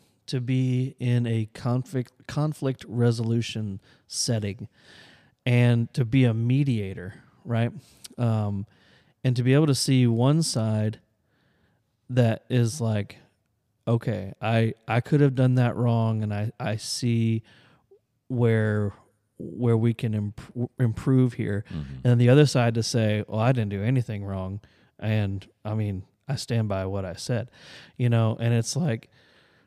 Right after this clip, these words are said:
Speaker 1: okay, one side has empathy, and the other side is, I don't, holding on to some sort of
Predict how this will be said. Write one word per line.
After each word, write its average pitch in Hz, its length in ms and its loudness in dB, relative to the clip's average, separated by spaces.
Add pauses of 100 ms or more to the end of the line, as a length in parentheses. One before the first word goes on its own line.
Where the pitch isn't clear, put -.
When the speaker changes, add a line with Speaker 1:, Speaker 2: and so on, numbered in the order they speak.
(160)
Speaker 1:
okay, 117 380 2 (680)
one 156 280 4
side 135 400 4
has 117 560 0
empathy, 113 640 -2 (880)
and 120 140 2
the 120 80 4
other 123 160 4
side 117 540 0 (680)
is, 113 480 -4 (600)
I - 100 -8
don't, 117 280 -4
holding 123 320 0
on 127 200 2
to 117 280 -2 (480)
some 123 200 -6
sort 123 220 0
of - 280 -4